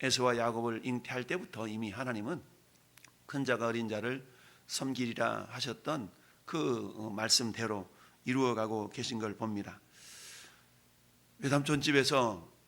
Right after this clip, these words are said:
십사 년 동안 라헬을 위하여 그리고 레아를 위하여서 십사 년 동안 열심히 일을 해서 드디어 자식 하나 얻었는데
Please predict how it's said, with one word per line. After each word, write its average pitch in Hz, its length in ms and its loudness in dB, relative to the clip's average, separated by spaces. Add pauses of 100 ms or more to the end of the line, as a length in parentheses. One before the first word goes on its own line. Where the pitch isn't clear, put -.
(360)
십사 - 400 0
년 143 200 2
동안 120 460 0 (520)
라헬을 123 380 4
위하여 117 560 0 (240)
그리고 120 320 -2
레아를 117 360 2
위하여서 110 480 -2 (340)
십사 - 380 -4
년 127 200 -2
동안 117 360 -4 (340)
열심히 127 460 0
일을 127 160 4
해서 117 300 0 (500)
드디어 113 460 2 (840)
자식 120 280 0
하나 120 240 6
얻었는데 117 540 0